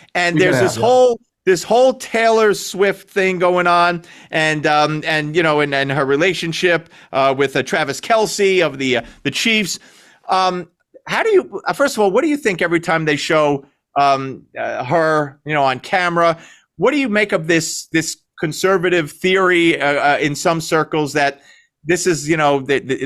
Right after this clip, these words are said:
Speaker 1: the Super Bowl is fixed, and the whole goal is that she and, and Kelce at the end of the Super Bowl are gonna go around endorsing Trump, oh, I'm sorry,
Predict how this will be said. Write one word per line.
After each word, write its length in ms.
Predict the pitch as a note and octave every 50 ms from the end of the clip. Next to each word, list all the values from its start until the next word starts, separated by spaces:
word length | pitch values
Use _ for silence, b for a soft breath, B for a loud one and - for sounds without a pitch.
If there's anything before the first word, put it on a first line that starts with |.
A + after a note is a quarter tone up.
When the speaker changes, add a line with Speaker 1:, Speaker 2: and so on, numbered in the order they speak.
| C3
Speaker 1:
the 200 | C3 B2+ C3 C3+
Super 320 | C3 C3+ - A3 G#3 G#3+ F#3
Bowl 220 | D#3 F#3 E3 D3
is 120 | C3 B2+ -
fixed, 560 | - - C4+ C#4 C4+ C4 - - - _ _ _ _ _ _ -
and 600 | E3 D#3 D#3 D3+ D3+ D3 D3 D3 D3+ D3 D3 D3 - - C3 B2
the 120 | D3 C#3+
whole 240 | C3+ D3 G3 G3 F3
goal 380 | D3+ C#3 F3+ F#3+ G3 G3+ G3+ G3+
is 140 | F#3+ D#3 -
that 220 | F3+ E3 D#3 D#3 - b b b b b
she 580 | - - - - G3+ G#3 G#3+ G#3+ G#3+ G#3 F#3+ -
and, 280 | D#3+ D#3 D#3 D3+ D3 -
and 400 | D3 C#3+ C#3+ C#3+ C#3+ C#3 - -
Kelce 500 | - G#3+ G#3 G3+ - - G3+ F#3+ F#3 F3
at 140 | D#3+ D#3+
the 140 | - D3+ D#3+
end 160 | F3+ F#3+ F#3
of 60 | F#3+ E3
the 60 | E3+
Super 300 | E3 - G#3 G3+ G3+ F#3+
Bowl 400 | D#3+ F3+ F3 F3 F3 F3 E3 B B B B
are 100 | D3+ C#3+
gonna 180 | D3+ F3 D#3+
go 260 | D3+ C3+ F3 F3 F3
around 340 | F3+ F3 F3 F3 F3 F3 E3
endorsing 600 | D#3 C#3+ B2+ D#3+ D#3+ F3+ F3 E3 - E3+ D3+ C#3 -
Trump, 380 | - - F#3+ F3+ F3 D#3+ - B B B
oh, 60 | -
I'm 140 | F3+ E3+ D3
sorry, 260 | - - C#3 B2 A2